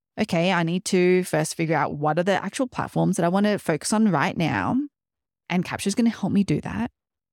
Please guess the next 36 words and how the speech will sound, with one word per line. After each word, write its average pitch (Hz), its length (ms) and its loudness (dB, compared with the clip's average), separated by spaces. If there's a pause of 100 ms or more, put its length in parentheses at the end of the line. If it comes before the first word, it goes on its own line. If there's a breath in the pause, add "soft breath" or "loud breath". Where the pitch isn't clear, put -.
And 180 220 2
then 170 500 0
I'm 180 140 2
gonna 165 160 2
maybe 165 300 2
delegate - 580 0 (460)
that. - 340 -6 (220)
And 208 120 4
then 214 80 6
I'm 240 140 4
gonna 247 160 6
think 226 220 2
about, 214 320 2
okay, 214 260 0
well, 226 420 4
what 196 240 0
is 240 100 -6
the 294 60 -2
next 349 240 -2
platforms - 540 -6
and 190 140 4
what's 202 160 0
important 277 320 2
to 185 80 -2
me? 160 160 0
Do 160 140 0
I 151 80 0
wanna 165 220 -2
be 185 80 -4
discovered 202 340 -4
on 214 40 2
social 247 300 0
media 277 280 2
or 151 60 0
is 156 80 -4
it - 140 -4